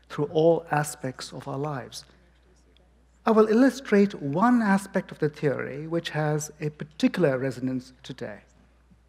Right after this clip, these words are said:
I'm going to take you from the sad story of a birthday cake to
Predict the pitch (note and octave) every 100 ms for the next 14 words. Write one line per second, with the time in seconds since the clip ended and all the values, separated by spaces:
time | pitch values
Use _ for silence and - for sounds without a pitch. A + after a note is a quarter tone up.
0 | _ _ _ _ _ _ G3 G#3 A3+ C4
1 | B3+ - A3 F#3+ - A2 A#2+ F3+ - -
2 | E3+ D#3 D3 F3 E3+ E3+ - - D3+ C3
3 | C3+ D3+ C#3 C3+ C3 B2+ - B2+ A#2+ -
4 | D#3 C4 - - _ _ _ _ _ _
5 | _ _ - _ - A3+ A#3 A#3 G3+